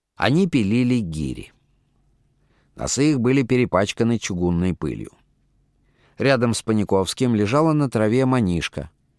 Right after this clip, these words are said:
Он её снял, она мешала работать. Под гирями предусмотрительный нарушитель конвенции разослал газетный лист, дабы ни одна пылинка драгоценного металла не пропала зря.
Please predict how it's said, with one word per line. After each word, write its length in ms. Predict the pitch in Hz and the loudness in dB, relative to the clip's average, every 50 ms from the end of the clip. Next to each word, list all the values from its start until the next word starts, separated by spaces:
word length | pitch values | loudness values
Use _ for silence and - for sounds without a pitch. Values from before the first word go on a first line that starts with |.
| _ _ _ _ _ _ _ _ _ _ - | _ _ _ _ _ _ _ _ _ _ -4
Он 140 | - 143 147 | -2 0 2
её 160 | 143 139 127 | 2 2 2
снял, 440 | - - - 104 80 55 - - _ _ _ _ _ _ _ | 0 0 -2 -2 -2 -4 -6 -12 _ _ _ _ _ _ _
она 200 | - 98 107 110 104 | -4 -2 0 0 2
мешала 420 | 101 95 - - 104 85 82 85 | 0 0 0 0 0 0 2 0
работать. 580 | 82 80 78 71 67 57 - - - - - _ _ _ _ _ _ _ _ _ _ _ _ _ _ _ - | 0 -2 -2 -4 -6 -10 -10 -16 -20 -20 -20 _ _ _ _ _ _ _ _ _ _ _ _ _ _ _ 0
Под 160 | 123 139 131 | 0 0 0
гирями 580 | 117 110 117 117 107 120 123 135 139 127 117 - _ _ | 2 0 0 2 2 2 2 2 0 0 -2 -6 _ _
предусмотрительный 960 | - 104 120 120 127 117 - - 131 123 120 131 131 113 - 117 120 120 120 | -4 -2 0 0 0 0 0 0 0 0 2 0 0 0 0 0 2 2 2
нарушитель 560 | 117 117 117 117 110 - - 117 101 107 104 92 | 2 2 2 0 0 -2 -4 -4 -2 -2 -4 0
конвенции 680 | - 95 87 80 78 85 87 87 87 - - 135 143 139 | 0 0 0 0 0 0 -2 -2 -2 -2 0 0 2 2
разослал 680 | 127 120 110 95 110 101 98 - - 120 131 147 160 160 | 2 0 0 0 0 -2 -2 -2 -2 0 2 2 2 2
газетный 580 | 156 156 151 131 107 127 127 120 131 151 151 143 | 2 2 0 2 2 0 0 0 0 0 0 0
лист, 340 | 113 80 69 - - - _ _ _ _ - | 0 -2 -4 -6 -12 -16 _ _ _ _ -6
дабы 280 | - 110 110 113 131 139 | -2 0 0 2 2 2
ни 160 | 147 156 165 | 2 2 2
одна 320 | 151 131 113 120 123 117 | 2 2 2 2 0 0
пылинка 600 | 98 - 120 123 127 127 123 120 98 87 - 95 | -2 -2 -2 -2 0 0 0 0 0 0 -2 -2
драгоценного 640 | 87 92 90 85 92 87 - - 107 95 87 85 78 73 | -2 -2 0 0 -2 -2 -2 -2 -2 0 0 -2 -2 -4
металла 600 | 71 69 65 - - 92 113 135 143 147 131 - _ _ _ - | -4 -6 -6 -4 -2 0 0 0 0 -2 -4 -4 _ _ _ -2
не 160 | 143 156 160 | 0 0 0
пропала 580 | - - 131 117 - 85 87 87 92 90 87 | 0 0 -4 -2 -2 -2 -2 0 0 -2 -4
зря. 360 | 82 - - 65 62 57 - | -4 -6 -8 -10 -10 -10 -12